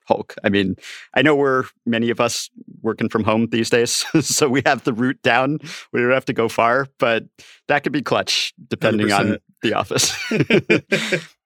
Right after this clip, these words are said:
Speaker 1: So then Jen finds out about another serious string attached. She has to represent Emil Blonsky, A K A Abomination, at his parole hearing because the firm wants the publicity. And this is gonna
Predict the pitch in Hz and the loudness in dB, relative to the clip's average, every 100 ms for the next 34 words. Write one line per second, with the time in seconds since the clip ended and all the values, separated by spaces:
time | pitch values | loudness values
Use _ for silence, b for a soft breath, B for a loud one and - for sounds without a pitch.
0 | _ - - 190 180 185 180 - 208 277 | _ -8 0 4 4 2 0 -2 0 0
1 | 240 233 240 196 208 190 185 175 170 156 | 2 0 2 0 0 0 0 0 0 0
2 | 139 156 170 151 - - 139 113 113 - | 0 2 2 0 -2 0 0 2 0 -2
3 | 110 107 101 113 104 - - - - - | -2 -2 -2 0 -2 -2 -6 -6 -10 -4
4 | 214 220 233 208 220 214 190 208 202 - | -2 0 -2 0 -2 -2 0 0 -2 -4
5 | 180 185 180 190 220 - 117 113 123 _ | -2 -2 0 0 0 -4 -4 -4 -4 _
6 | _ - 156 147 156 143 156 135 127 131 | _ -2 -2 2 0 2 2 2 0 -4
7 | - 123 143 131 131 - 113 104 110 - | -8 -2 0 0 0 0 -2 -2 -4 -8
8 | - 117 120 123 - 139 220 294 104 92 | -2 -2 0 -6 -4 -2 0 0 0 0
9 | 104 156 _ _ _ - 127 135 131 - | 0 -2 _ _ _ -10 -2 0 0 -2
10 | - 131 123 139 120 110 - - 123 - | -2 0 0 0 0 -2 -2 -4 -4 -4
11 | 127 208 247 - 98 107 165 165 b b | -6 -2 0 0 0 2 0 -2 b b
12 | b _ _ 123 127 131 131 131 127 - | b _ _ 2 4 4 2 0 -2 -4
13 | - - _ 160 - 160 - - 196 190 | -6 -10 _ -4 -2 -2 -4 -4 -2 -2